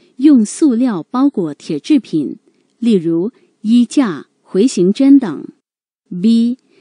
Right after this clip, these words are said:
在铁制品的表面油漆，例如铁桥、铁门、铲子、打孔器等。C. 在铁制品的表面涂上润滑油，例如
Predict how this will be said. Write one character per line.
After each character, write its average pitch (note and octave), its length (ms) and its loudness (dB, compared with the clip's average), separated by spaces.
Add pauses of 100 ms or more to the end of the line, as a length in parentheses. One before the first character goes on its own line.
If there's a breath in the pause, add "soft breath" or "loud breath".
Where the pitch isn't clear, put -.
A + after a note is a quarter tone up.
(100)
在 C#4+ 260 0
铁 F3+ 260 -4
制 - 200 2
品 D3+ 240 -4
的 F3 180 -8
表 D#3+ 260 -6
面 A3 440 2
油 E3 180 -4
漆， A3+ 400 -6 (460)
例 B3+ 160 4
如 E3 340 -4 (280)
铁 E3 260 -4
桥、 E3+ 460 -8 (220)
铁 E3 300 -4
门、 D#3+ 400 -2 (320)
铲 D#3+ 380 -8
子、 F3 300 -10 (280)
打 G3 200 -4
孔 B3+ 260 0
器 D4 260 2
等。 D#3 320 -10 (540)
C. A3 540 -2 (500)
在 C4+ 260 2
铁 F3 260 -6
制 D#4 220 2
品 D#3 240 -2
的 F3 200 -6
表 D#3+ 280 -6
面 A3 380 0
涂 G3 220 -4
上 F#3 320 0
润 B3+ 200 2
滑 E3 220 -8
油， E3+ 380 -8 (460)
例 B3+ 140 2
如 E3+ 380 -2